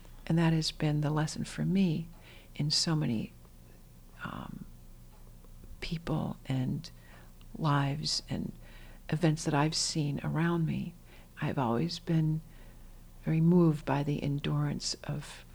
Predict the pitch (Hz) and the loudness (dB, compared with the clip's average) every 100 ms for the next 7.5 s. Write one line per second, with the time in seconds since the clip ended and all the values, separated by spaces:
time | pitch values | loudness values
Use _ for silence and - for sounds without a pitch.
0 | - - - - - 143 - 151 180 156 | -20 -20 -20 -18 -6 -4 -2 -6 -2 0
1 | 143 - - - - 110 - - - - | 0 -4 -8 -8 -6 -6 -6 -8 -10 -4
2 | 143 143 139 143 - - - - - 165 | -2 -2 -2 -4 -6 -6 -4 -4 -4 -4
3 | - - - - - - - - - 165 | -6 -14 -20 -20 -20 -20 -20 -6 2 4
4 | 165 147 147 143 - 147 156 - - - | 6 4 2 0 0 0 -2 -4 -8 -6
5 | 151 147 147 160 139 - - 165 156 175 | -4 -2 2 4 4 4 2 4 6 8
6 | 165 165 156 160 - 135 - 175 165 151 | 8 6 6 6 2 0 2 6 8 6
7 | 139 - 185 165 | 2 6 8 8